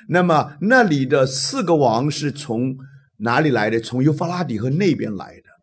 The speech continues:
那么五个王呢，刚好是在死海南边，这死海南边呢有五个王。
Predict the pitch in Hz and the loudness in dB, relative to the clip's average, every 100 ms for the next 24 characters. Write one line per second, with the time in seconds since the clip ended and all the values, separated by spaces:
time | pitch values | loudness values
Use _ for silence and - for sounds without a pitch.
0 | _ _ _ _ _ - 180 202 175 - | _ _ _ _ _ -8 0 2 2 0
1 | 170 160 165 285 208 127 151 160 143 175 | 0 2 2 2 4 2 0 -2 0 0
2 | 156 117 131 117 127 113 - 131 135 104 | 2 0 -2 -4 -4 -4 -4 -2 0 0
3 | 101 95 110 131 135 131 - 127 110 95 | -2 -2 0 0 0 -4 -2 -2 0 -2
4 | 87 98 110 104 92 95 82 82 113 87 | -4 -4 -2 -2 -4 -4 -6 -4 -4 -4
5 | - | -10